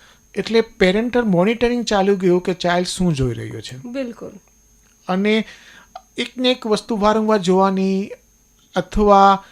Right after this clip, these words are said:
Speaker 1: રીલ્સ કે પછી એમાં એનું એડિક્શન વધ્યું, જે એના મેન્ટલ હેલ્થ ઉપર ને સાયકોલોજીકલ હેલ્થ ઉપર વધારે અસર કરે છે. એટલે એડિક્શનનું પ્રમાણ already વર્ષોથી ચાલુ જ હતું. આ કાર્ટૂનના માધ્યમથી તમે ગણો, એક ને એક પ્રોગ્રામ વારંવાર જોવાની હેબિટ તમે ગણો,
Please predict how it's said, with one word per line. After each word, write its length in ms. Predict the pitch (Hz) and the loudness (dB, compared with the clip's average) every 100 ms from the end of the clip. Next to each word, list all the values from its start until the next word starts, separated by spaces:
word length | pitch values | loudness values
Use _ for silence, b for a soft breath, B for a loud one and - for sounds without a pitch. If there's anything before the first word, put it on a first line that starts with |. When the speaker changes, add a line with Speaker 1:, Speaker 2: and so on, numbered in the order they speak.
| B B 147 | B B -2
Speaker 1:
રીલ્સ 600 | 151 160 170 165 - - | 2 4 2 -2 -10 -8
કે 100 | 151 | -4
પછી 440 | 160 156 175 180 185 | -2 0 -2 -2 0
એમાં 300 | 190 220 190 | 2 4 4
એનું 180 | 185 | 4
એડિક્શન 300 | 165 165 175 | 4 2 2
વધ્યું, 300 | 170 160 156 | 2 2 2
જે 300 | 143 165 175 | 2 2 2
એના 260 | 160 160 165 | 2 2 2
મેન્ટલ 360 | 139 135 139 185 | 0 -2 0 2
હેલ્થ 260 | 180 185 | 2 2
ઉપર 200 | 180 185 | 0 0
ને 80 | 175 | 0
સાયકોલોજીકલ 680 | 151 147 175 170 151 160 160 | 0 0 2 2 2 0 0
હેલ્થ 260 | 143 143 | 0 -2
ઉપર 240 | 135 - 180 | 0 0 2
વધારે 360 | 151 156 147 | 2 4 2
અસર 220 | 123 - 113 | 0 -8 -12
કરે 300 | - 107 107 | -12 -12 -12
છે. 180 | 139 B B B B 240 | -16 B B B B -6
એટલે 280 | 196 226 - - | -2 -2 -4 -2
એડિક્શનનું 580 | 160 190 - 254 254 262 | 2 2 2 0 0 0
પ્રમાણ 440 | 214 214 240 254 - | 0 0 -2 -4 -2
already 400 | 175 196 220 240 | 0 0 0 0
વર્ષોથી 500 | 202 208 - 240 240 | 0 0 0 -2 -2
ચાલુ 340 | 233 185 214 | -2 2 4
જ 100 | 165 | 4
હતું. 300 | 120 113 104 - | 0 -6 -12 -8
આ 80 | 123 | -8
કાર્ટૂનના 600 | 123 110 113 139 143 139 | -6 -8 -6 -4 -2 -2
માધ્યમથી 460 | 127 123 135 131 127 | -4 -4 -6 -6 -8
તમે 280 | 127 127 | -6 -6
ગણો, 380 | 113 120 120 127 B B B - | -6 -6 -6 -8 B B B -8
એક 180 | 147 - | -6 -2
ને 60 | 156 | -2
એક 120 | - | 0
પ્રોગ્રામ 400 | 135 139 139 117 | -2 0 0 -2
વારંવાર 460 | 107 117 127 139 | -6 -4 -2 0
જોવાની 400 | 127 117 123 131 | -2 -4 -4 -4
હેબિટ 440 | 120 120 117 131 - | -4 -6 -4 -4 -4
તમે 240 | 123 127 | -4 -4
ગણો, 340 | 117 120 131 | -4 -4 -4